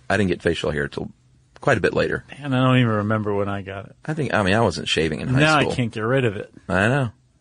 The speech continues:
Speaker 1: Look at
Speaker 2: He
Speaker 1: me. I look like Fidel Castro.
Speaker 2: <laughs> Especially when you wear that hat.
Speaker 1: <laughs> The, the Castro hat?
Speaker 2: Yeah.
Speaker 1: <laughs> Yeah, it's weird. Um, your pubic hair is gonna get more coarse. Uh, your voice is gonna drop even deeper. And you're gonna start to get acne.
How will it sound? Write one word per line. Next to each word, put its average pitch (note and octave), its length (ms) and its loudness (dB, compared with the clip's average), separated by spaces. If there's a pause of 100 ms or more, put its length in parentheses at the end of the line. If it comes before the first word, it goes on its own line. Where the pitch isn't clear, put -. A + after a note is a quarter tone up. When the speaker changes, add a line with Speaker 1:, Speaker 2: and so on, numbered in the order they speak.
(160)
Speaker 1:
Look G#2+ 200 -2
at A#2 60 4
Speaker 2:
He - 60 4
Speaker 1:
me. A2 200 2
I F2 60 0
look F#2 160 -4
like G2 220 -2
Fidel F#2 280 0
Castro. G#2 480 -2 (260)
Speaker 2:
<laughs> C#3+ 540 2 (640)
Especially G3 500 2
when E3+ 200 4
you C#3 100 2
wear C3 160 6
that A2+ 160 4
hat. F3 320 -2 (120)
Speaker 1:
<laughs> G#2+ 100 0 (320)
The, - 100 2 (240)
the - 80 -6
Castro F#2+ 400 2
hat? F3+ 180 0
Speaker 2:
Yeah. B3 340 4
Speaker 1:
<laughs> - 60 -10
Yeah, - 180 4
it's - 180 -4
weird. F2+ 320 0 (760)
Um, A#2+ 640 6
your A2 220 4
pubic D3 460 2
hair C3+ 200 6
is C3+ 120 2
gonna A#2+ 160 4
get A2 200 4
more A2+ 260 4
coarse. G2 600 2
Uh, F2 140 4
your E2 180 2
voice F#2+ 300 2
is F2 100 -4
gonna E2+ 200 0
drop E2 320 0
even E2+ 240 0
deeper. D#2 420 -2 (640)
And F2+ 240 2
you're F2+ 80 2
gonna F#2 220 2
start F2 320 0
to - 60 -8
get E2 280 0
acne. D#2+ 480 -4